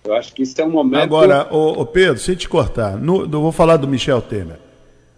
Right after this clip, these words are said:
Speaker 2: Foi ali uma acusação de um bilhão e oitocentos milhões de reais.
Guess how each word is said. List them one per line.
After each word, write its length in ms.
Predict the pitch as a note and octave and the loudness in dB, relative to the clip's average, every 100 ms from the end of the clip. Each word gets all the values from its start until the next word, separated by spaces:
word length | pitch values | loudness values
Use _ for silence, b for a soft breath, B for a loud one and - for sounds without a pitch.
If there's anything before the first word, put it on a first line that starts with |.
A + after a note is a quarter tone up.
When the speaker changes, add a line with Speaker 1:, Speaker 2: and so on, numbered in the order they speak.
| b | b
Speaker 2:
Foi 340 | - C3 C#3+ | -6 0 2
ali 160 | C3 C3+ | 4 2
uma 140 | C#3 | 0
acusação 760 | C3 - C3+ A#2 G#2 - C#3+ D#3 | -2 -2 0 2 2 2 2 2
de 220 | B2 C3+ | 2 2
um 300 | C3+ F#3 G#3+ | 2 0 -4
bilhão 760 | E3 C3+ G3 E3+ C#3+ F3+ A3 A3 | -4 -2 -2 -2 0 2 2 0
e 100 | E3+ | 0
oitocentos 520 | F3 F3 - F3+ F#3 | 0 -2 -6 -6 -6
milhões 300 | D#3 C#3+ C#3 | -8 -4 -4
de 60 | C3+ | -4
reais. 440 | A#2 F2+ E2 - | -4 -6 -10 -20